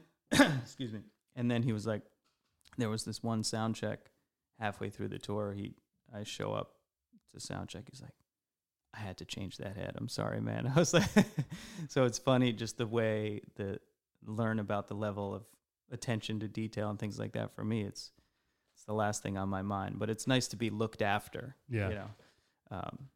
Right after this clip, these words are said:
Speaker 1: so, yeah, it was great.
Speaker 2: It,
Speaker 1: But,
Speaker 2: it
Speaker 1: but I do th-, you're right. Like, I'm so grateful for maybe, um, my first, you know, being twenty-four and just having a tech thrown at you. I can imagine it being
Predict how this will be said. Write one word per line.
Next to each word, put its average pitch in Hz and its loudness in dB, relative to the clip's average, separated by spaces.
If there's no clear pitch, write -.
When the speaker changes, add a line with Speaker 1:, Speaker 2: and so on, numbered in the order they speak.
Speaker 1:
so, 151 4
yeah, 190 4
it 120 2
was 117 -2
great. - -2
Speaker 2:
It, 147 4
Speaker 1:
But, 147 8
Speaker 2:
it 143 0
Speaker 1:
but 151 10
I 147 6
do 147 6
th-, - -4
you're 131 4
right. 127 4
Like, 110 0
I'm 113 4
so - 4
grateful 110 0
for 107 -2
maybe, 113 0
um, 101 -2
my 98 -2
first, - -6
you 107 -8
know, 101 -2
being 104 -2
twenty-four 107 0
and 92 -8
just 101 -6
having 104 -4
a 95 -8
tech 113 -2
thrown 101 -4
at 95 -8
you. 101 -6
I 110 -4
can 113 -2
imagine 107 0
it 107 -8
being 110 -8